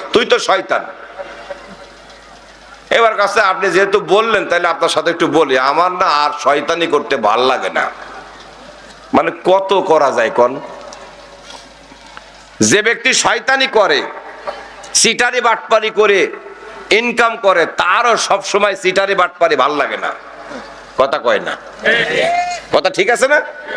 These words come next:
তো শয়তান বলতেছে, "ভাই মুসা, বিশ্বাস করো ভাই, আমার আর শয়তানি করতে ভাল লাগে না।" এখন তো যদি শয়তানকে জিজ্ঞেস করা হয়, "তুমি কি শয়তানি করবা?"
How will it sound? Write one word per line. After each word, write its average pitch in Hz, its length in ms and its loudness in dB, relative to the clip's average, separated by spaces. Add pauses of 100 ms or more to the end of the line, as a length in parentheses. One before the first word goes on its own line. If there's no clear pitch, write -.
(320)
তো 151 80 4
শয়তান 202 460 0
বলতেছে, 214 440 2
"ভাই 151 260 2
মুসা, 147 360 0
বিশ্বাস 151 480 0
করো 143 180 2
ভাই, 123 220 2 (480)
আমার 226 340 4
আর 220 80 2
শয়তানি 190 480 0
করতে 156 280 0
ভাল 117 180 2
লাগে 123 260 0
না।" 92 120 -4 (720)
এখন 262 360 2
তো 285 160 2
যদি 294 240 2
শয়তানকে 285 540 0
জিজ্ঞেস 254 420 0
করা 269 220 2
হয়, 208 240 2 (320)
"তুমি 233 180 2
কি 285 100 2
শয়তানি 277 500 0
করবা?" 285 640 2